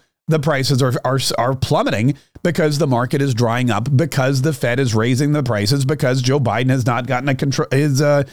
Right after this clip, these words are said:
uh, control over inflation. It's all, it all goes back to Biden. So the Republicans that have been able to say, "Look, everybody's being affected by this.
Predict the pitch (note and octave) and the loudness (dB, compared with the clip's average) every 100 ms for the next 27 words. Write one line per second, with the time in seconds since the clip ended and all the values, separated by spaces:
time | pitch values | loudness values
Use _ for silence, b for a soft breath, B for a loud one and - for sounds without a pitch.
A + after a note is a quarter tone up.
0 | B B D3+ D3 E3+ E3+ E3+ F3 F#3+ F#3 | B B -4 -2 0 2 2 0 0 0
1 | G#3+ D4+ A#2+ - _ _ _ b b F3 | 0 0 -2 -6 _ _ _ b b -4
2 | E3+ F3 G3 - F3 F#3+ F#3+ G3+ D3+ B2+ | 0 2 2 0 0 2 2 0 0 -2
3 | - D3 A3+ A3 C3 E3+ D#3+ D3 - B | -2 0 0 0 0 2 2 0 -4 B
4 | - F3 F3 A3 C4+ A3+ E3+ E3 E3+ C#3 | -2 0 0 0 0 0 0 0 0 0
5 | D#3 D#3 E3 D#3+ D3+ D3+ D3+ A3+ C3+ F3 | 0 0 0 0 0 0 0 0 -2 -2
6 | G#3 C#3+ A#2+ C3+ B2+ A2 D#3+ D4 C#3+ G2 | 0 0 0 0 0 -2 -2 0 0 -2
7 | D#2+ C#2+ | -4 -6